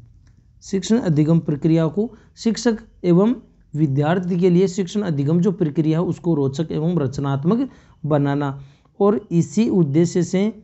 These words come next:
प्रत्येक शनिवार को हवा महल कार्यक्रम के अंतर्गत क्या होता था, प्रत्येक शनिवार को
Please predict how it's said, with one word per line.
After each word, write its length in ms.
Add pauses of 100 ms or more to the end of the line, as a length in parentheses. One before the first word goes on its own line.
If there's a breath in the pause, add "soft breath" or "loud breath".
(920)
प्रत्येक 360
शनिवार 440
को 240 (360)
हवा 220
महल 240
कार्यक्रम 460
के 100
अंतर्गत 440
क्या 160
होता 200
था, 380 (440)
प्रत्येक 720 (1200)
शनिवार 560
को 240